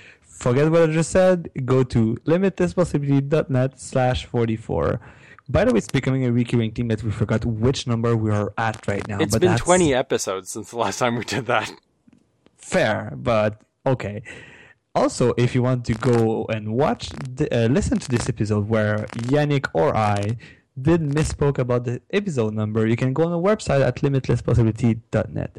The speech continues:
Speaker 1: You can also keep, keep yourself up to date with, uh, our episodes and all of that stuff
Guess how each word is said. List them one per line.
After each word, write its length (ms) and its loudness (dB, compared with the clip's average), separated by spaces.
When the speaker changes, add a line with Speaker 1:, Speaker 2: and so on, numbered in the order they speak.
Speaker 1:
You 100 2
can 120 4
also 240 2
keep, 560 -4
keep 200 -2
yourself 340 0
up 220 -4
to 100 -2
date 360 -2
with, 360 -2
uh, 320 -2
our 380 -4
episodes 560 2
and 100 0
all 120 0
of 60 -4
that 200 -4
stuff 240 -2